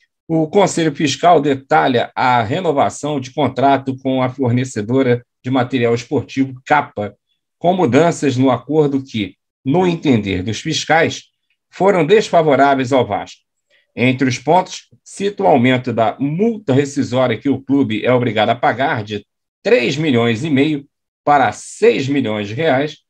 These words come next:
a proibição da mudança de fornecedor durante o período de contrato vigente e a renovação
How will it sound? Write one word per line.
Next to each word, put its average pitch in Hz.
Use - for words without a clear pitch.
a 147
proibição 165
da 156
mudança 131
de 131
fornecedor 143
durante 123
o 135
período 113
de 110
contrato 104
vigente 170
e 185
a 180
renovação 165